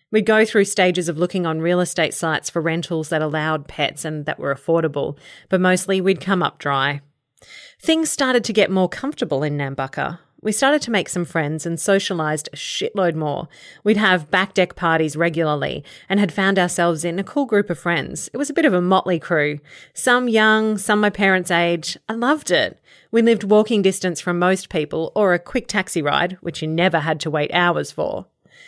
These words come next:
Some afternoons we'd walk up the street with an esky on wheels full of beers and stumble home in the early hours of the morning. It was fun. I started to really enjoy being in a small town where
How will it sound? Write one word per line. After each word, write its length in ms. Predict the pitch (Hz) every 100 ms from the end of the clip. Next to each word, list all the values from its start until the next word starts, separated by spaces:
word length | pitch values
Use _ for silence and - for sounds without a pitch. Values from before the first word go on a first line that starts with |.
| - - - _
Some 260 | - 262
afternoons 520 | 294 302 233 208 202
we'd 120 | 196 170
walk 240 | 202 208
up 120 | -
the 80 | 190
street 300 | - 185 175
with 100 | 190
an 80 | 190
esky 640 | 220 240 220 160 147 190 _
on 200 | 190 190
wheels 400 | 196 226 190 185
full 220 | - 208
of 160 | 190 156
beers 440 | 185 220 143 143
and 160 | 165 170
stumble 480 | - 233 220 208 202
home 280 | 202 190 185
in 60 |
the 160 | 175 180
early 280 | 175 175 170
hours 300 | 160 160 160
of 100 | 151
the 80 |
morning. 480 | 165 151 147 - 175 -
It 100 | -
was 120 | -
fun. 580 | - 320 359 147 - 175 _ _ _ _
I 80 | -
started 320 | 277 311 330
to 100 | 285
really 260 | 262 254 233
enjoy 360 | 202 190 254 339
being 260 | 202 165
in 80 | 160
a 40 |
small 320 | 156 - 160 156
town 360 | 170 143 151
where 100 | 139